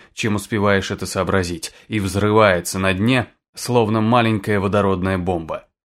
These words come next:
Восьмиэтажки – те же горы, только рукотворные. Впрочем, строителям Сити нужно отдать должное. Возвести эдакие громадины, конечно, было непросто. Да и поддерживать их в вечном антиполе разве сахар?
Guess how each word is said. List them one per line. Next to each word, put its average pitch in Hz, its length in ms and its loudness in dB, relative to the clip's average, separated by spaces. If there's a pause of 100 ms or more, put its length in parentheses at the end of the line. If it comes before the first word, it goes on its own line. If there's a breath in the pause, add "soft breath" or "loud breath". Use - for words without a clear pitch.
(200)
Восьмиэтажки – 107 1120 0 (160 loud breath)
те 98 180 -2
же 104 180 -2
горы, 143 360 2 (100)
только 85 460 -6
рукотворные. 95 760 -4 (300)
Впрочем, 185 720 2
строителям 147 720 2
Сити 143 360 -2
нужно 110 360 2
отдать 101 460 0
должное. 85 640 -4 (180 loud breath)
Возвести 101 720 0
эдакие 101 520 -2
громадины, 107 720 2
конечно, 95 580 0
было 90 240 0
непросто. 90 680 -4 (220)
Да 90 180 -8
и 90 120 -2
поддерживать 90 840 -2
их 90 180 -8
в - 20 -2
вечном 90 520 -2
антиполе 90 600 -2
разве 82 300 -4
сахар? 127 500 -4